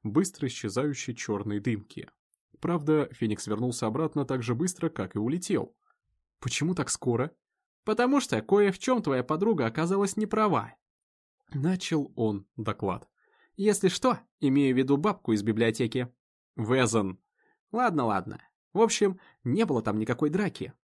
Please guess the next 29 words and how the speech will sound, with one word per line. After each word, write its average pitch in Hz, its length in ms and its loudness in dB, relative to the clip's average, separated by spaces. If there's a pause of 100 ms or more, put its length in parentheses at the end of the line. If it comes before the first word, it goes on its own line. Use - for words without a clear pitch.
(180)
огорошил 117 580 -2
меня 131 260 0
внезапно 113 480 -2
ворон. 139 360 -4 (640)
«Как 190 240 0
не 165 140 0
было?» 107 280 -2 (440)
А 233 140 0
вот - 180 4
так, 185 280 0 (140)
не 202 180 4
было 127 160 4
драки. 110 420 0 (320)
Не 226 180 0
знаю, 180 220 0
с - 60 -4
какого 170 320 0
ты 185 100 0
мира, 226 240 0
Сириус, - 540 -2 (240)
но 170 140 0
там, 180 200 -4
откуда 170 320 2
я 190 280 0
родом, 101 360 -2
подобное 160 480 0
называют 143 480 -2 (140)
настоящим 113 560 -4
сражением. 139 600 -4